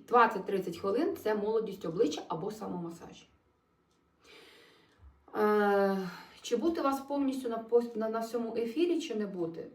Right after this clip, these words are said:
це вже ваш вибір. Я не можу вас примусити, хоча б мені робіть оцих, якщо ви на тарифі базовому і працюєте в записі,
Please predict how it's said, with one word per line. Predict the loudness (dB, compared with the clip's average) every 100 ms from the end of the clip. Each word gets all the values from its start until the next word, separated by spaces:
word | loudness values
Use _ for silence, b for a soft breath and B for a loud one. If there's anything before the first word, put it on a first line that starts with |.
| -10
це | -6
вже | -4 -6
ваш | -8 -12 -16
вибір. | -14 -14 -16 _ _ _ _ -8
Я | -4
не | -4
можу | -6 -8
вас | -10 -12
примусити, | -8 -4 -4 -4 -10 -14
хоча | -12 -10 -4 -2
б | -2 -4
мені | -4 -6
робіть | -6 -8 -10 -12
оцих, | -10 -8 -8 -10
якщо | -14 -6 -6
ви |
на | -6
тарифі | -8 -8 -10
базовому | -8 -6 -4 -4 -6 -8 -12
і |
працюєте | -10 -10 -6 -6 -4
в | -8
записі, | -8 -12 -14 -10